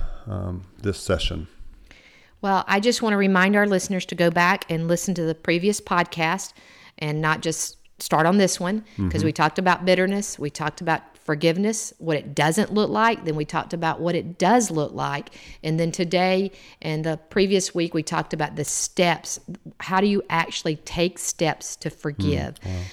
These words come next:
Speaker 2: And so I wanna encourage them to go back. I also wanna encourage our listeners about our Four Days to Hope that I do intensives for women. I only take ten women, and so those fill up really quick.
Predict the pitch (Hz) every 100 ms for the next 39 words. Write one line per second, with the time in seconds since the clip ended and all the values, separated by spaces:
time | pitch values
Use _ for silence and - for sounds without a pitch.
0 | - - 214 - 190 180 196 202 - 254
1 | 220 202 175 175 165 156 156 - 311 359
2 | 220 196 175 170 180 175 170 156 165 -
3 | 151 151 160 156 151 156 - - - -
4 | - 208 196 185 - 160 165 185 - -
5 | 175 160 156 160 156 143 156 160 170 165
6 | - 165 156 160 196 220 160 160 170 180
7 | 180 185 185 - 185 175 165 165 214 285
8 | - - - - - 170 - - 170 165
9 | 160 - 175 165 165 - 175 165 160 160
10 | 156 - - 196 254 -